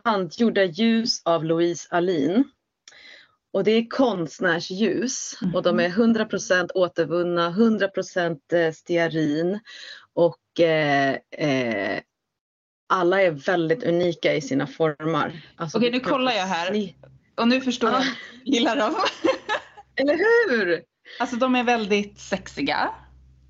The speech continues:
Speaker 1: Ja, de är sexiga.
Speaker 2: Och
Speaker 1: Men det
Speaker 2: väldigt
Speaker 1: finns också små gulliga grejer.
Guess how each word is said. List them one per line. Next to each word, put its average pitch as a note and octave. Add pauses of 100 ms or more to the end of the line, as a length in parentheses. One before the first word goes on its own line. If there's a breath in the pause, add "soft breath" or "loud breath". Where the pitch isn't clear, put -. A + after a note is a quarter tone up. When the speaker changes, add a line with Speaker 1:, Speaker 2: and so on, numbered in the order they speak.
Speaker 1:
Ja, D#3
de E3+
är E3
sexiga. D3+ (680 loud breath)
Speaker 2:
Och -
Speaker 1:
Men F#3
det -
Speaker 2:
väldigt G3
Speaker 1:
finns A#3+
också C4+
små G#3
gulliga G#3+
grejer. -